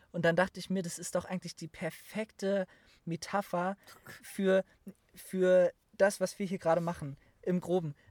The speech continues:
Weil, guck mal, ein Pferd sieht da diesen Zaun und rennt da einmal gegen und dann macht's einmal gzzt und dann sagt's, „Oh nee, da kann ich nicht mehr dagegen laufen.“ Und vor diesem ersten gzzt, dieses, dass es einmal schockt, da sind sich viele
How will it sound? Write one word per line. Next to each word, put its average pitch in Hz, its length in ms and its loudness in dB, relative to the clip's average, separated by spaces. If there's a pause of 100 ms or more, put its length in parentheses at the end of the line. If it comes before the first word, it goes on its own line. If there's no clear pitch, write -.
Weil, 170 260 6 (440)
guck 220 120 -4
mal, 202 120 4
ein 185 120 2
Pferd 226 480 0 (920)
sieht 185 240 -6
da 196 80 4
diesen 156 220 -4
Zaun 175 280 -2
und 170 140 -4
rennt 170 140 -2
da 170 60 -4
einmal 165 220 -6
gegen 165 320 -6 (340)
und 175 100 -4
dann 185 180 2
macht's 180 280 -4
einmal 175 200 -2 (160)
gzzt 226 320 -2 (160)
und 180 160 0
dann 190 220 0 (240)
sagt's, 185 380 2
„Oh 214 180 2
nee, 185 140 2
da 170 120 0
kann 202 140 -4
ich 180 120 -8
nicht 185 140 -6
mehr 165 220 -4
dagegen 156 380 -4
laufen.“ 139 280 -8 (540)
Und 170 340 0 (800)
vor 196 200 2
diesem 196 260 -2
ersten 208 640 0
gzzt, 185 520 -4
dieses, 175 380 -4
dass 202 160 6
es 185 140 -2
einmal 214 340 2
schockt, - 480 0 (840)
da 196 200 8
sind 196 200 -4
sich 180 160 -6
viele 202 580 0